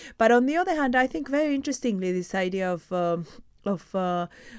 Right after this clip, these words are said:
what is the minimum that a society requires. And, uh, this was already in the nineteen, um,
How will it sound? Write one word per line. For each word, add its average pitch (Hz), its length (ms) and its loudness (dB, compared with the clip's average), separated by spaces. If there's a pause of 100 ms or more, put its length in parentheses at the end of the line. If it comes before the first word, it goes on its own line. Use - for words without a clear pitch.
(120)
what 196 240 4
is 196 200 0
the 196 100 0
minimum 190 400 0
that 151 120 0
a 175 40 -2
society 175 520 -2
requires. 175 1040 2
And, 185 300 -4
uh, 175 400 -2
this 294 300 -4
was 277 160 -4
already 240 520 2
in 170 340 -4
the 160 200 0
nineteen, 165 600 -4
um, 165 240 -4